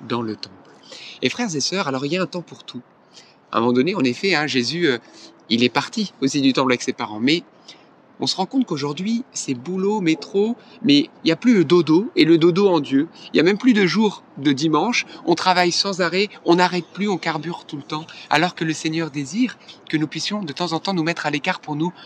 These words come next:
reposer. Bien sûr le dimanche, mais même dans le cadre d'une journée, dormir, voilà, suffisamment, et surtout se reposer en Dieu, dans la présence de Dieu. Oui,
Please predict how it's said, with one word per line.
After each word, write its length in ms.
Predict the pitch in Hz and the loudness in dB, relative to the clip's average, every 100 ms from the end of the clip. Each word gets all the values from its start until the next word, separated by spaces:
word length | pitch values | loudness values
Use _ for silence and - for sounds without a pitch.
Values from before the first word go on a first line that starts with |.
| - | -8
reposer. 540 | 123 165 - 160 147 - - - | -2 -2 -2 -2 -2 -6 -10 -4
Bien 100 | 139 | -2
sûr 220 | - 160 | -2 -4
le 100 | 143 | -4
dimanche, 420 | 123 139 208 - - - | -4 -4 -4 -8 -10 -8
mais 60 | 147 | -4
même 220 | 180 220 - - - - | -2 -2 -4 -12 -6 -2
dans 100 | 175 | 2
le 80 | 160 | 2
cadre 260 | 156 220 147 | 0 -4 -4
d'une 140 | 156 | -6
journée, 320 | 143 170 185 170 - - | -6 -6 -6 -8 -14 -4
dormir, 440 | 135 151 165 143 - - | 0 0 0 -4 -10 -6
voilà, 220 | 143 147 131 - | -2 -2 -2 -12
suffisamment, 800 | - - 180 - 170 190 208 254 - - - | -8 -6 -4 -4 -2 -2 -2 -6 -8 -20 -2
et 200 | 151 180 - | 0 0 -2
surtout 440 | - 208 - 202 | -4 -2 -4 -6
se 140 | - | -6
reposer 560 | 151 165 151 156 147 160 - - - - - | -4 -4 -4 -4 -2 -4 -8 -20 -20 -20 -6
en 160 | 131 | -4
Dieu, 260 | 123 117 120 - - - | -4 -10 -14 -16 -20 -4
dans 100 | 127 | -2
la 120 | 120 | -2
présence 720 | - - 151 139 123 120 - | -4 -10 -10 -8 -8 -8 -4
de 80 | 127 | -4
Dieu. 200 | 120 120 - - - - | -4 -6 -8 -16 -8 -2
Oui, 180 | 190 | 0